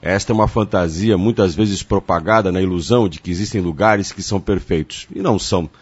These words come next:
Todos têm sua contradição. Por isso, a imigração deve ser para nós aquilo que se naturalizou no mundo de uma economia de mercado, aonde todos buscam oportunidade e uma garantia.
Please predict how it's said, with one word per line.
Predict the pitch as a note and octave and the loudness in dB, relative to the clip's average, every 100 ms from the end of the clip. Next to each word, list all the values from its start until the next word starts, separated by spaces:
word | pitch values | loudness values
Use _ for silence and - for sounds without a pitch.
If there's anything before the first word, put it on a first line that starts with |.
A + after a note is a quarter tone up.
| - - _ - | -20 -20 _ 4
Todos | C3+ A#2 - | 4 4 0
têm | A2+ G#2+ | 0 2
sua | - G2+ | 2 0
contradição. | G#2+ F#2 F#2 E2+ - D2+ B1 - _ _ - | 0 0 0 -2 -4 -6 -6 -12 _ _ 0
Por | A#2 | 4
isso, | F#3+ F3 - D#3+ - - - - | 4 2 -2 -6 -10 -20 -20 -4
a | A2 | 2
imigração | C3+ B2+ A#2+ A2 - C#3+ C3+ | 4 6 4 4 0 0 2
deve | B2 A#2+ | 2 0
ser | - B2 | 0 0
para | A2+ A2 G2 | 2 2 4
nós | A2 B2+ B2 - - - | 6 4 2 -6 -16 -6
aquilo | F#2+ - - C3+ B2 | -4 -4 -4 -4 -4
que | - | -6
se | - | -4
naturalizou | A#2+ A#2 A#2 G#2+ F#2+ E2 G#2+ A#2+ - - - - | -2 0 0 2 2 4 4 4 -2 -18 -20 -6
no | F#2+ | 0
mundo | A2 C#3+ C3 | 4 4 2
de | A#2+ | 2
uma | A2+ | 2
economia | G#2 G#2 G2 A2+ G#2 | 2 2 4 4 4
de | G2 | 2
mercado, | F#2 E2 - G#2 F#2+ C#2 - | 2 0 4 4 4 -2 -12
aonde | - F2 G#2 G#2 F#2+ | -4 0 2 0 -4
todos | - C3+ D3 B2 F#2+ | -2 2 2 0 -6
buscam | D2+ D#3+ - C#3+ | 0 2 2 2
oportunidade | B2+ A2+ D3+ A2 A2+ G2 F2 G#2+ A2+ G2+ G2+ | 0 2 2 2 0 0 4 6 4 2 -4
e | A2 | 0
uma | G#2 | 0
garantia. | G2 G2 F2 - D2+ C2+ | 2 2 0 -2 -6 -6